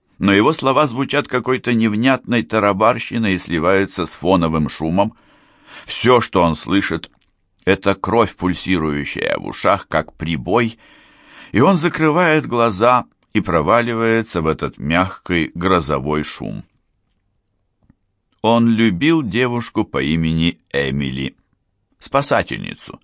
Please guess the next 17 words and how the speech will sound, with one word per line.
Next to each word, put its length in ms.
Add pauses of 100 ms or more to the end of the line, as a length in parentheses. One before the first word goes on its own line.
(800)
У 80
неё 260
были 360
волнистые 800
тёмные 500
волосы, 480
которые 480
всегда 520
выглядели 580
так, 260
будто 340
их 160
только 360
что 320
растрепал 640
лёгкий 480
ветерок. 640